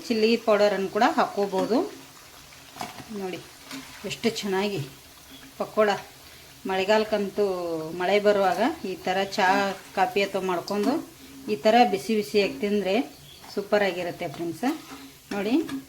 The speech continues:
ಈಗ ಉಳಿದಿರೋ ಹಿಟ್ಟನ್ನು ಕೂಡ ನಾನು ಇದೇ ರೀತಿ ಹಾಕೋತೇನೆ. ನೋಡಿ, ಸ್ವೀಟ್ ಕಾರ್ನ್ ಪಕೋಡ ಎಷ್ಟು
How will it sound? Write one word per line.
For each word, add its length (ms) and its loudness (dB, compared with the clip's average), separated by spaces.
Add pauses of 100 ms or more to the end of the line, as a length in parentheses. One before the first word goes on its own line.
(440)
ಈಗ 100 4 (140)
ಉಳಿದಿರೋ 380 4
ಹಿಟ್ಟನ್ನು 400 4
ಕೂಡ 100 2 (120)
ನಾನು 180 0 (140)
ಇದೇ 140 2 (120)
ರೀತಿ 200 -2 (100)
ಹಾಕೋತೇನೆ. 520 -2 (520)
ನೋಡಿ, 220 -4
ಸ್ವೀಟ್ 260 -2
ಕಾರ್ನ್ 300 -2
ಪಕೋಡ 260 -4 (240)
ಎಷ್ಟು 160 -4